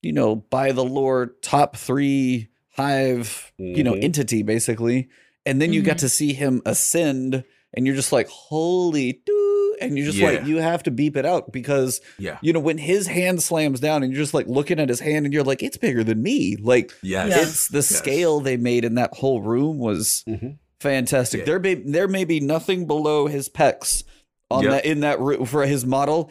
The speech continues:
Speaker 1: He may just, like,
Speaker 2: Mm-hmm.
Speaker 1: move around like this, so there may be nothing
Speaker 2: Yeah.
Speaker 1: else. But from there up, looks fantastic. <laughs>
Speaker 2: No, you're absolutely
Speaker 3: Mm-hmm.
Speaker 2: right. It, it's the, it's the sheer sense of scale that, uh, you feel like you are fighting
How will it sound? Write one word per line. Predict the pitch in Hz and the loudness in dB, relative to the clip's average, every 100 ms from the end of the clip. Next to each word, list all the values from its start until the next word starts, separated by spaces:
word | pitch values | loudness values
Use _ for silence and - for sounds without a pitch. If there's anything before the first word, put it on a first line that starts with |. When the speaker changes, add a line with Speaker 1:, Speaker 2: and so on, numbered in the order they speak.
| - | -6
Speaker 1:
He | 143 | -2
may | 156 156 | 0 0
just, | 156 143 | 0 2
like, | 160 | 2
Speaker 2:
Mm-hmm. | 127 | 2
Speaker 1:
move | 156 202 | 0 2
around | 196 202 | 2 2
like | 185 180 - | 0 -2 0
this, | 185 - | 0 0
so | - | 0
there | 147 147 | 0 2
may | 156 | 0
be | 165 | 2
nothing | 165 104 101 | 2 4 4
Speaker 2:
Yeah. | 170 | 2
Speaker 1:
else. | 139 - | 0 0
But | 139 - - | 0 0 -6
from | - 220 262 - | -8 0 2 4
there | 247 247 | 4 2
up, | 202 - | 0 0
looks | 156 - | -4 0
fantastic. | 143 143 139 117 - 104 - - | 0 2 0 0 -2 -4 -4 -2
<laughs> | - | 0
Speaker 2:
No, | 143 | 2
you're | 110 | 2
absolutely | 117 110 113 | 2 4 4
Speaker 3:
Mm-hmm. | 101 | 4
Speaker 2:
right. | 107 113 | 2 0
It, | 110 | 0
it's | 131 - | -2 0
the, | 127 110 | -2 0
it's | 127 110 | -2 -4
the | 113 | -4
sheer | 104 - 117 110 104 | -4 -2 0 2 0
sense | - 107 95 95 | 0 -4 -4 -8
of | |
scale | - 107 107 87 | -8 -4 -4 -6
that, | 90 - - _ - | -10 -14 -20 _ -4
uh, | 117 | -4
you | 110 123 135 | -2 -2 -2
feel | - - 113 107 | -4 -2 0 0
like | 90 107 - | -2 -8 -12
you | 107 - | -14 -12
are | 82 - _ _ - | -14 -16 _ _ 0
fighting | 113 101 85 73 - | 0 0 -2 -8 -14